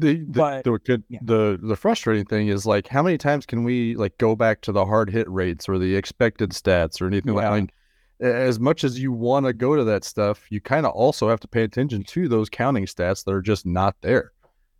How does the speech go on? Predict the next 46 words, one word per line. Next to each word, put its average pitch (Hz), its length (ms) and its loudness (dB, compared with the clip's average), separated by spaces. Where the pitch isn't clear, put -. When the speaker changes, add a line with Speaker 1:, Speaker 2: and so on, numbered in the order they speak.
Speaker 1:
It's, - 320 -2
uh, 92 240 2
it's - 300 -10
extremely 120 640 -2
frustrating. 104 800 -2
Over 110 160 0
the 101 60 0
last 101 320 0
month, 104 380 -2
they 95 100 -4
were 92 80 -8
twenty-eighth 117 540 0
in 98 80 -2
O 107 100 0
P 101 200 -2
S, 104 200 2
twenty-ninth 113 640 0
in 104 60 -2
O 104 120 0
P 101 140 -6
S 98 140 -2
with 90 100 -10
runners 98 280 0
in 87 40 -6
scoring 110 320 -4
position, 98 540 -4
thirtieth 127 500 2
in 110 100 0
runs 113 260 0
scored 110 300 -2
per 113 140 -2
game. 107 440 0
It - 80 -20
gets 117 240 0
even 107 240 2
worse 113 360 2
over 113 100 0
the 110 80 0
last 110 320 0
two 123 180 0
weeks. 117 320 -2
It's 95 140 -12
twenty-ninth, 113 580 0
twenty-seventh, 113 640 0
and 92 200 -6
thirtieth 135 600 0